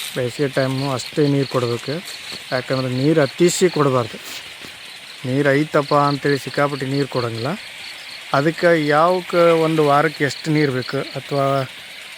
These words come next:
ಒಂದು ತಿಂಗಳಿಗೆ ಎಷ್ಟು ನೀರು ಬೇಕು ಅಂತಂದ್ರೆ, ಈಗ ಮಿನಿಮಮ್ ಆಗಿ ನೋಡ್ರಿ, ಈಗ ರೈತ್ರು ಏನಪ್ಪ ಅಂತಂದ್ರೆ ವಾರಕ್ಕೆ ಒಂದು ಸರಿ ಒಂದು,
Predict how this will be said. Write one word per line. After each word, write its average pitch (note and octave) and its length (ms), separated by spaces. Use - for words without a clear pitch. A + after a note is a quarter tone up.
ಒಂದು C3+ 640
ತಿಂಗಳಿಗೆ C#3+ 380
ಎಷ್ಟು C3+ 240
ನೀರು C#3+ 180
ಬೇಕು B2+ 340
ಅಂತಂದ್ರೆ, C#3 460
ಈಗ D#3 200
ಮಿನಿಮಮ್ D#3 420
ಆಗಿ E3 200
ನೋಡ್ರಿ, C#3 480
ಈಗ C#3+ 180
ರೈತ್ರು D3+ 360
ಏನಪ್ಪ C#3+ 280
ಅಂತಂದ್ರೆ B2+ 360
ವಾರಕ್ಕೆ D#3 480
ಒಂದು E3 200
ಸರಿ F3+ 260
ಒಂದು, C3 540